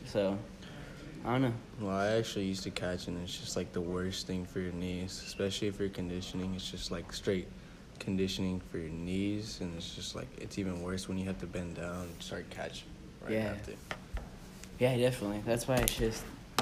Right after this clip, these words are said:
Speaker 1: that's why I'm all sore every day. But I'm surprised I wasn't sore last practice.
Speaker 2: It's like, it was one of my preferred positions, but <laughs> I didn't end up wanna, like, messing up my legs in the long run, so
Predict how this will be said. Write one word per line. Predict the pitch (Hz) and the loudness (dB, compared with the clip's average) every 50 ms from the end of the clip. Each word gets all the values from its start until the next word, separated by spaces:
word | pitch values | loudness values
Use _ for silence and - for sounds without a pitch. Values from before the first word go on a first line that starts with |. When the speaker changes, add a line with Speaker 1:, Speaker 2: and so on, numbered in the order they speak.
| - - - | 2 2 -2
Speaker 1:
that's | 98 113 123 131 | -2 -2 0 2
why | 117 | 2
I'm | 104 98 98 - | 2 2 2 4
all | 101 107 104 107 - | 6 8 8 8 6
sore | - - 101 98 | 2 -2 0 0
every | 101 104 98 101 101 | 2 2 2 0 0
day. | 95 98 95 92 92 101 - - - - - - - - - | 0 -2 -2 -2 -4 -4 -4 -4 -4 -4 -4 -6 -6 -6 2
But | - 127 | 4 6
I'm | 120 131 | 6 6
surprised | 131 - - 147 143 139 | 4 4 4 4 6 6
I | 135 | 6
wasn't | 135 123 120 | 6 6 6
sore | - - 113 107 | 4 4 4 4
last | 104 101 104 110 - - | 4 4 2 0 -2 -2
practice. | 101 98 98 - 95 95 98 - - - - - | -2 -2 -2 -2 -2 -2 -2 -4 -8 -10 -10 -8
Speaker 2:
It's | - - | -4 0
like, | - 98 - - - | 0 0 0 -2 0
it | - 110 | 2 4
was | 104 107 110 104 104 | 8 8 8 8 8
one | 107 107 | 6 8
of | 107 101 101 | 8 8 8
my | 101 101 101 | 8 6 6
preferred | - - 98 - - 95 98 95 95 | 4 2 0 2 4 4 4 4 4
positions, | - 95 90 90 95 95 92 - 92 95 95 92 - | 2 0 2 4 4 4 4 2 2 2 2 2 2
but | - - 95 90 85 - - - - - | 0 0 0 0 0 -2 -6 -8 -6 -4
<laughs> | - - - - - - | -4 -4 -4 -2 0 4
I | |
didn't | 107 120 117 107 110 | 6 8 8 8 6
end | 104 95 98 | 6 4 4
up | 95 92 - - | 2 0 2 4
wanna, | 95 95 95 95 | 6 6 6 6
like, | 95 98 95 95 | 6 4 4 4
messing | 98 95 95 - - 101 98 | 4 4 2 2 2 2 4
up | 98 98 | 4 6
my | 98 95 95 | 6 6 6
legs | 95 92 95 95 92 95 - 95 | 6 6 4 4 4 2 4 4
in | 95 95 | 6 6
the | 92 90 | 6 4
long | 92 92 92 95 92 | 4 4 4 4 4
run, | 92 92 92 92 92 | 4 4 2 0 0
so | - - 95 92 95 | 0 0 0 0 0